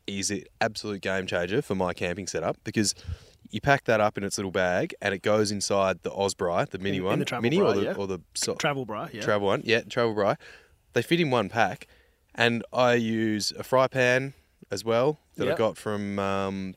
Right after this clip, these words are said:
Speaker 1: Go Camping and
Speaker 2: It's a Hillbilly, yeah.
Speaker 1: yeah, the Hillbilly
Speaker 2: Which is
Speaker 1: and
Speaker 2: sick.
Speaker 1: your Kookaburra camp oven.
Speaker 2: Yeah.
Speaker 1: And those things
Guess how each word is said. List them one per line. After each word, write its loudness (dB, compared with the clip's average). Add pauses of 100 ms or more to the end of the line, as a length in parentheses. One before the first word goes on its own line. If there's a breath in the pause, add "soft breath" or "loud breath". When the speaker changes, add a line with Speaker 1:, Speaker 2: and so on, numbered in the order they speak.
Speaker 1:
Go 2
Camping -4
and -2
Speaker 2:
It's -6
a -10
Hillbilly, -2
yeah. -6 (260)
Speaker 1:
yeah, 4
the -6
Hillbilly 4 (100)
Speaker 2:
Which -2
is 6
Speaker 1:
and -2
Speaker 2:
sick. -12 (220)
Speaker 1:
your 4
Kookaburra 4 (160)
camp 0
oven. 0 (200)
Speaker 2:
Yeah. 0
Speaker 1:
And 0
those 4
things -2